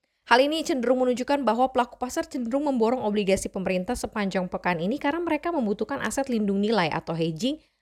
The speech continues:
lebih besar di tengah ketidakpastian ekonomi karena kondisi dari covid sembilan belas. Akhirnya, aksi buruh S B N pun juga terjadi di beberapa belahan dunia ya. Di Amerika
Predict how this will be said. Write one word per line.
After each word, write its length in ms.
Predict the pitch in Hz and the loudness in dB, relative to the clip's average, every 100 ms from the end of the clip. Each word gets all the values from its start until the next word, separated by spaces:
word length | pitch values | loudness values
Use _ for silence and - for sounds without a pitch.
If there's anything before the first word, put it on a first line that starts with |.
| _ | _
lebih 400 | 233 190 247 302 | -4 -2 -2 -4
besar 480 | 196 220 - 170 165 | -2 0 2 2 2
di 160 | 220 196 | 0 -4
tengah 240 | 208 220 277 | -2 -4 -6
ketidakpastian 560 | 262 214 170 185 240 214 | -6 -6 -4 -6 -6 -6
ekonomi 320 | 185 180 220 | -4 -4 -4
karena 320 | 220 190 226 | -6 -6 -6
kondisi 400 | - 202 180 226 | -4 -4 -4 0
dari 160 | 190 175 | 0 0
covid 320 | 165 - 190 | -4 -6 -10
sembilan 320 | - 175 160 | -4 -4 -2
belas. 240 | 165 123 - _ _ _ | -2 -2 -4 _ _ _
Akhirnya, 720 | - 220 220 226 240 262 339 - | 0 4 4 4 4 2 2 -2
aksi 320 | 214 - 214 | -6 -6 -6
buruh 240 | 185 190 | -2 -2
S 160 | 202 190 | -2 -2
B 80 | 170 | -2
N 160 | 233 | -2
pun 160 | 302 233 | -4 -2
juga 160 | 175 | 0
terjadi 560 | 175 170 165 170 190 - - _ _ | 0 0 2 2 2 -4 -6 _ _
di 400 | - 226 247 240 - | -4 0 2 0 -2
beberapa 560 | 185 170 170 170 - 208 | -2 2 2 2 2 2
belahan 320 | 175 170 208 | 2 0 0
dunia 400 | 226 277 277 220 | 0 0 0 0
ya. 80 | - | 0
Di 80 | |
Amerika 400 | - 247 247 262 | 0 2 0 2